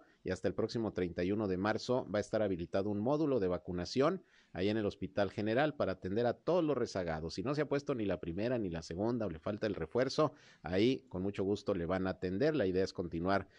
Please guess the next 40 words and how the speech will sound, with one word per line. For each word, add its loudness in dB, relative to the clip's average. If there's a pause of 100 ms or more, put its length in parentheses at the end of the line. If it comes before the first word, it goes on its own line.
(140)
pues, -4
abatiendo 0
el 0
rezago 0
que -4
hay 2
en -2
la 0
aplicación -6
de 2
vacunas 0
para -4
que -6 (260)
la -4
mayoría 2
de 4
la 0
población, -2
pues, -8
cuente -2 (240)
con -4
esta -2
protección -4
contra -4
el -4
covid -2
diecinueve. -2
Repito, 0
desde 2
hoy 4 (280)
y 2
hasta 0
el -2
treinta -6
y 0
uno 0
de 0
marzo, 0
un -2
módulo, 2